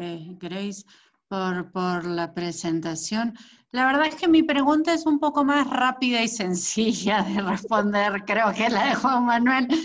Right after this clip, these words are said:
que nos podríamos quedar todo un día discutiendo justamente eso y creo que es parte de los objetivos de todo el curso, ¿no? Que no se va a responder solo en,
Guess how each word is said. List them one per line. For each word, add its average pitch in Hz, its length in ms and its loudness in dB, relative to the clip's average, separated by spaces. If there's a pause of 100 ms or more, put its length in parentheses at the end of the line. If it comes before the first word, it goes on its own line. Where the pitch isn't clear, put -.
(280)
que 240 120 -2
nos 247 220 2
podríamos 262 640 2
quedar 247 560 0
todo 277 300 2
un 254 120 2
día 254 300 2
discutiendo 233 800 0
justamente 240 720 -2
eso 233 180 -8
y 233 100 -8
creo 233 280 -4
que 220 160 -2
es 220 180 -8 (340)
parte 262 300 -2
de 247 140 0
los 214 260 -2
objetivos 220 600 -6
de 185 160 -6
todo 214 300 0
el 180 180 -6
curso, 165 460 -10
¿no? 202 260 -6
Que 202 100 -10
no 185 220 -6
se 202 120 -8
va 190 120 -4
a - 20 -4 (140)
responder 175 480 -6
solo 180 360 -8
en, 170 240 -6